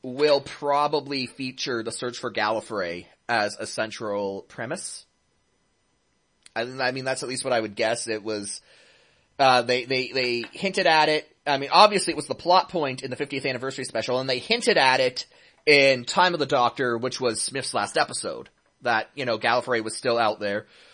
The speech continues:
So, I, I think we're gonna see a lot of that. The search for Gallifrey will definitely be a thing.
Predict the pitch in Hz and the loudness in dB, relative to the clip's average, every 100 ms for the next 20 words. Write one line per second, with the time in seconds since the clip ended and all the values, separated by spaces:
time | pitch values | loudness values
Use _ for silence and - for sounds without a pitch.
0 | _ - - 165 160 160 160 156 156 151 | _ -8 2 6 8 8 8 8 8 6
1 | 151 147 139 - _ - 143 160 156 - | 6 4 0 -10 _ 0 6 6 6 2
2 | 147 147 156 156 - - 156 131 - 139 | 0 4 4 0 -6 -8 -8 -8 -10 -4
3 | 131 139 123 135 123 110 101 95 90 85 | -2 -2 -4 -4 -2 0 -2 -4 -6 -8
4 | 107 117 - 147 147 123 113 113 120 107 | -8 -4 -2 -2 -2 0 0 -2 -4 -4
5 | 107 107 107 123 110 107 104 - 98 69 | -6 -8 -10 -10 -10 -8 -10 -10 -10 -12
6 | 73 | -14